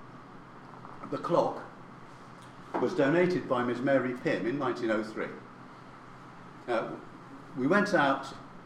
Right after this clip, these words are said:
uh, a couple of years ago before the book was published, and I tried to stand in exactly the same place, which is this picture over here. Um, it's absolutely remarkable. If you look at the, the buildings, the bay windows,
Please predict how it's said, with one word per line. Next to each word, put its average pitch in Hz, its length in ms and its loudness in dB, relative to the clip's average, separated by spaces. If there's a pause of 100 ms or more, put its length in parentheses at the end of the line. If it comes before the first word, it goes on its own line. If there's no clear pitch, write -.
uh, 101 260 0
a - 60 -8
couple 175 140 4
of 131 80 2
years 123 180 4
ago 107 240 2
before 110 240 0
the 107 60 4
book 117 160 -2
was 117 100 -4
published, 110 380 0
and 113 100 -2
I - 20 -6
tried 139 200 2
to 120 40 -4
stand 110 280 0
in 107 40 2
exactly 113 320 0
the 107 80 0
same 101 260 -2
place, - 360 -4
which 90 120 -8
is - 180 -14
this - 100 -14
picture - 300 -8
over 78 200 -6
here. 90 200 -8 (760)
Um, 101 520 -2 (200)
it's 139 140 -2
absolutely 151 580 2
remarkable. 113 600 2
If 107 100 -2
you 143 100 0
look 170 200 0
at - 180 0
the, 98 220 0 (480)
the 123 80 0
buildings, 147 760 4 (1160)
the - 60 -4
bay 131 220 6
windows, 151 800 4